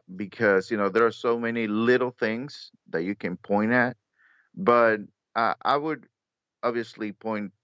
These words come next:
initially to the, to the formation, right? Because we, we finally, we were able to see this formation, um, from the start. You know, we had an idea of what it would look like from, from the last game against Austin in the second half.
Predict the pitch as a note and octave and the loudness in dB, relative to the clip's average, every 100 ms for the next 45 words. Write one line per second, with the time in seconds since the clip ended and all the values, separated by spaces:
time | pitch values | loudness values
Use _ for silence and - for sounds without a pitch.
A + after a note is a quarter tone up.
0 | _ - G2+ G#2+ A2 G2 F#2 G#2+ F#2 F2+ | _ -8 -6 -2 0 -2 -2 2 4 4
1 | E2+ G2+ F#2+ G2 F2+ F2 D#2 - C2+ - | 4 0 0 0 0 -2 -4 -10 -14 -18
2 | _ _ - E2 F#2 - E2 F2 E2 F#2 | _ _ 0 2 0 -4 -6 -4 -4 -4
3 | F2 D#2+ F2 E2+ F#2 F#2 E2+ E2+ F#2+ F2+ | -4 -2 -2 0 0 2 0 0 0 2
4 | E2+ F#2 F2+ E2 - F#2 E2+ E2 - D#2 | 2 0 -4 -6 -8 -8 -6 -6 -6 -6
5 | E2 E2+ E2 F2+ E2 - - - - _ | -4 -4 -2 -2 -4 -8 -20 -20 -20 _
6 | - E2 E2+ G#2+ F#2+ F#2+ - G2+ G2+ G#2+ | -2 -2 0 0 0 -2 -6 0 2 2
7 | G#2+ _ E2+ F2 E2+ F2 F2 E2 D#2+ F2 | -2 _ -14 -10 -6 -6 -6 -8 -8 -4
8 | F2 E2+ C#2+ D#2 D2+ - - - F2+ F2 | 0 0 0 -2 -6 -10 -10 0 0 0
9 | D#2+ D2 G#2 F#2+ F#2+ E2 - _ _ _ | -4 -2 -2 2 2 2 0 _ _ _
10 | _ _ _ - F#2 E2 E2 - - F2 | _ _ _ -4 0 0 -4 -10 -8 -4
11 | E2 F2 E2+ - F#2 E2 D2+ D#2+ - F2 | 0 2 2 -2 -8 -8 -8 -8 -2 0
12 | G#2+ - D#2+ - - - D#2+ F2+ F#2 F2+ | 0 -6 -16 -8 -8 -8 -8 -2 0 0
13 | F2 | -4